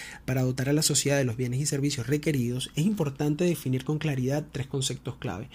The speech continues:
el concepto de producción, el concepto de provisión y el concepto de financiación. Cuando nos referimos a la provisión, estamos hablando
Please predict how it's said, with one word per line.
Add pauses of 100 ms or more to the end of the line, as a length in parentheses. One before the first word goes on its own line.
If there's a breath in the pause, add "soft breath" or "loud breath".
(220 loud breath)
el
concepto
de
producción,
el
concepto
de
provisión
y
el
concepto (100)
de
financiación. (420 loud breath)
Cuando
nos
referimos
a
la
provisión,
estamos
hablando